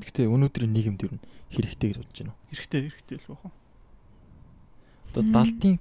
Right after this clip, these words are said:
Speaker 1: одоо хүч байдаг гэж итгэнэ гэсэн шүү дээ, тий?
Speaker 2: Тийм, тийм.
Speaker 1: Тэрийг гэхдээ заавал ингэж баримтжуулаад одоо юу гэдэг юм? Аа, заавал бичээд чи заавал ингэх ёстой, орой болгон ингээд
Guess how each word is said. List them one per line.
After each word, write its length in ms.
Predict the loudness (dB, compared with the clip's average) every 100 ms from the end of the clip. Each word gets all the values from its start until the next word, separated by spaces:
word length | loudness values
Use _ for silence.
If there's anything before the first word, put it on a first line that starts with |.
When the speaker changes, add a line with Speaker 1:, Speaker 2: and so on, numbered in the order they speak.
| 0
Speaker 1:
одоо 200 | -2 -2
хүч 160 | -6 -2
байдаг 320 | 0 2 0
гэж 100 | -4 -4
итгэнэ 240 | -4 -4
гэсэн 180 | -4 -6
шүү 100 | -6
дээ, 60 | 0
тий? 80 | 0
Speaker 2:
Тийм, 120 | 0 -4
тийм. 120 | -12 -10
Speaker 1:
Тэрийг 300 | -2 0 0
гэхдээ 240 | -2 -2 0
заавал 320 | 0 0 0 -2
ингэж 200 | -4 -6 -16 -8
баримтжуулаад 800 | -4 -4 -6 -8 -8 -6 -8 -10
одоо 540 | -14 -20 -20 -20 -10 -6
юу 120 | -6
гэдэг 240 | -6 -12 -12
юм? 40 | -14 -20 -20 -20 -20 -20 -20 -18
Аа, 200 | -16 -18 -18 -20 -20 -20 -20 -20 _ -20 -20 -10
заавал 240 | -8 -6
бичээд 320 | -6 -2 -2 -4
чи 160 | -8 -8
заавал 280 | -6 -8 -8
ингэх 220 | -10 -12
ёстой, 260 | -16 -12 -6
орой 260 | -4 -4
болгон 240 | -6 -16 -16 -16
ингээд 200 | -16 -18